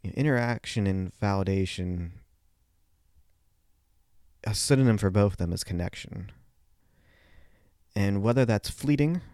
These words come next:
whether it's someone just, you know, atting their fans and going about their day, it's usually not fleeting on the other side, or if it's where, you know, they take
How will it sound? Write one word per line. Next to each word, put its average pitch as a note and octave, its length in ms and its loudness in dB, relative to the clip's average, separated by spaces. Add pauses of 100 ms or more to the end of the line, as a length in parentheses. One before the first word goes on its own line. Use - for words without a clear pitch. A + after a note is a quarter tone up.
(180)
whether G#2 280 2
it's G2+ 120 -2
someone G#2 260 2
just, G2+ 360 0 (760)
you G#2 140 0
know, G2 60 -2
atting G#2+ 300 0
their G#2 140 0
fans G#2+ 480 2
and G2 260 -2 (360)
going G2+ 180 0
about G2 240 -2
their F#2+ 100 0
day, G2 480 0 (1120)
it's - 360 -8 (380)
usually A2 420 2
not F#2+ 180 0
fleeting G2+ 300 2
on F#2 60 2
the G2+ 80 2
other G2 140 2
side, F#2+ 440 -4 (1300)
or C3 280 2
if - 180 -2
it's - 320 -6 (1080)
where, G2+ 640 0 (1160)
you G2+ 80 -6
know, F2+ 40 -4
they G2 160 0
take G2+ 320 0